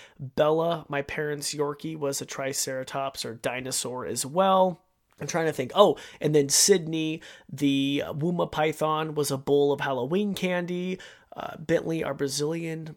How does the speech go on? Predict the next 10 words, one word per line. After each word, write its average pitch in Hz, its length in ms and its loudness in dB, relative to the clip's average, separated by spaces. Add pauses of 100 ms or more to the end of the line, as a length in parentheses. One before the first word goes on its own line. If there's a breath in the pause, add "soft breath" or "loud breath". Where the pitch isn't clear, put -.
(120)
rainbow 175 360 -2
boa, 160 580 0
was 143 320 -2
a 135 160 -8
pumpkin. 165 540 -4
Yeah, 175 160 -2
super 294 320 0
fun. 123 420 -2
I 147 80 -4
mean, 160 360 -4